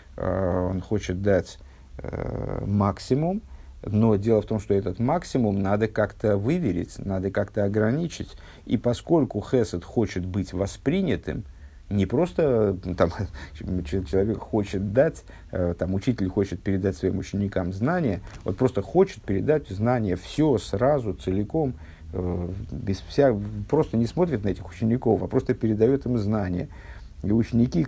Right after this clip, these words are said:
м, кто помер, кто сошёл с ума, кто заснул, кто, значит, просто ушёл домой, потому что понял, что здесь заниматься нечем, то есть,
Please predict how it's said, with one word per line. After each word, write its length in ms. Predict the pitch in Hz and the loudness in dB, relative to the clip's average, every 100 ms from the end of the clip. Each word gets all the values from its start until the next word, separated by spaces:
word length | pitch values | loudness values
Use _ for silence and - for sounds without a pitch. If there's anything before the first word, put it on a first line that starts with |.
| - | 0
м, 120 | 104 | -4
кто 260 | 98 - 127 | -2 2 4
помер, 340 | 107 170 135 | 4 2 2
кто 160 | 107 107 | 0 -4
сошёл 340 | 101 98 113 | -4 0 0
с 100 | 107 | 0
ума, 220 | 120 151 160 | 0 2 0
кто 200 | - 110 | 0 0
заснул, 500 | 107 104 139 147 131 | 2 0 0 0 -2
кто, 680 | - - 104 101 98 101 104 | -4 2 4 4 2 -2 -4
значит, 300 | 117 98 104 - | -2 -2 -2 -2
просто 280 | 110 104 104 | 0 0 0
ушёл 300 | 104 113 104 | 0 2 2
домой, 320 | 101 104 98 | 2 2 2
потому 260 | 92 92 98 | 0 -2 -2
что 140 | 98 | -2
понял, 260 | 104 - - | -2 -2 -2
что 160 | - | -4
здесь 260 | 104 101 98 | -4 -2 -2
заниматься 840 | 107 104 98 95 107 107 104 104 113 | -2 0 0 -2 -2 0 0 -2 -2
нечем, 340 | 175 185 117 | 0 -2 -4
то 140 | 107 | -6
есть, 100 | 190 | -6